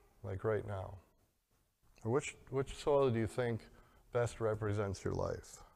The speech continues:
Just kinda ta-, briefly take a look back at your life. Is it, is it a soil that you can look back and you could see fruit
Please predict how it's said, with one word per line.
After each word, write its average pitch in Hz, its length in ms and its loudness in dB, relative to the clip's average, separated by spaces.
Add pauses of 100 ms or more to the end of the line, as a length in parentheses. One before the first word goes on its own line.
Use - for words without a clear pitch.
(840)
Just - 200 -6
kinda 156 200 2
ta-, 143 160 -2
briefly 156 440 0
take 143 220 2
a 131 60 2
look 123 260 2
back 107 260 2
at 107 200 0
your 95 80 2
life. - 400 -4 (760)
Is 123 160 6
it, 131 120 6 (100)
is 127 160 4
it 135 140 6
a 123 40 2
soil 156 500 8
that 123 320 6 (380)
you 131 120 -2
can 127 160 0
look 131 200 2
back 131 340 8
and 117 100 -2
you 113 80 -4
could 107 160 -2
see 117 180 0
fruit 120 340 0